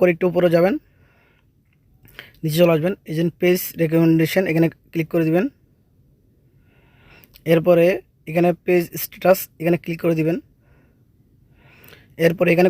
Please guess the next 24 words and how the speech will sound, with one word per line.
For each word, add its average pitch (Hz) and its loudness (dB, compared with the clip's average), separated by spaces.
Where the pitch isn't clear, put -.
কোনো 175 4
অপশন 175 -2
নাই 175 4
দেখতে 160 -4
পাচ্ছেন। 165 -4
তো 156 -2
নিচের 170 2
দিকে 175 4
দেখেন 180 2
রেস্ট্রিকশন 180 -2
মনিটাইজেশন, 156 0
এইখানে, 135 -4
এখানে 160 0
ক্লিক 160 -2
করে 160 2
দেন। 160 0
এরপরে 170 0
মনিটাইজেশন 170 2
ইস্যু, 156 -6
মনিটাইজেশন 185 4
পলিসি 170 0
নিচে 165 -6
দেখতে 160 -6
পাচ্ছেন, 196 -2